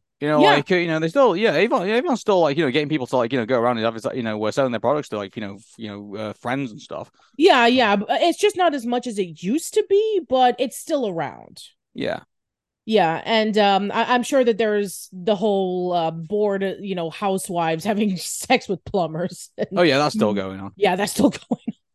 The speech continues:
Speaker 2: on. Yeah, the more things change, the more they stay the same.
Speaker 1: Mm-hmm.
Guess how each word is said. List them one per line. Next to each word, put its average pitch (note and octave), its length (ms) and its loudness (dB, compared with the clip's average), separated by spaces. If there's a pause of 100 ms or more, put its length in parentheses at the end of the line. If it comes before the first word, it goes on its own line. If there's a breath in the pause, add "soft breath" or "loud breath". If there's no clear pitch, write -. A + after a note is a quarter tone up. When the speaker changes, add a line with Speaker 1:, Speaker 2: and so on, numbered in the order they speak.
(120)
Speaker 2:
on. - 60 -10 (540 loud breath)
Yeah, C4 320 6
the A#3 220 0
more E4 200 6
things E4+ 280 0
change, D#4 300 -2
the B3+ 60 0
more A3+ 200 0
they A3+ 100 0
stay G3+ 240 -6
the F#3+ 80 -12
same. C#3 400 -10 (380)
Speaker 1:
Mm-hmm. A#2+ 260 -6